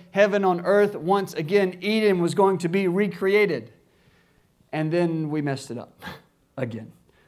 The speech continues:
A lot of times, over and over again. The judges' cycle is people over and over sinning against a faithful God, and God raised up a new kind of leader. By the time we get to Second Samuel chapter seven, we've gotten to know a man named David,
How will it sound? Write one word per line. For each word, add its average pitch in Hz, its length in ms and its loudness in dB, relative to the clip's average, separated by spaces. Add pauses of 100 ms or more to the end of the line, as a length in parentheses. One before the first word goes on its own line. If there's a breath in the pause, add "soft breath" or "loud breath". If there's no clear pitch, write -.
(340 soft breath)
A 143 80 2
lot 147 240 2
of 156 80 -4
times, 123 440 -8 (140)
over 139 520 -4 (300 soft breath)
and 117 200 -8
over 110 340 -8
again. 110 280 -8
The 120 60 -6
judges' 147 540 -4
cycle 139 560 -2
is 120 220 -4
people 147 640 -2 (260 loud breath)
over 156 360 4
and 147 100 -2
over 135 360 2
sinning 160 440 -2
against 147 380 -2
a 123 120 -4
faithful 147 560 -2
God, 135 400 2
and 127 160 -6
God 156 340 0
raised 156 320 0
up 147 220 0
a 135 100 -6
new 165 320 -2
kind 151 340 -6
of 117 140 -10
leader. 127 480 -6 (460 soft breath)
By 147 140 2
the 143 60 -8
time 170 180 2
we 170 60 0
get 160 140 0
to 156 100 -2
Second 165 320 0
Samuel 165 400 -2
chapter 151 320 -2
seven, 151 400 0
we've 151 120 0
gotten 147 220 -2
to 139 80 -8
know 156 220 2
a 143 40 0
man 151 300 0
named 147 260 -4
David, 156 560 0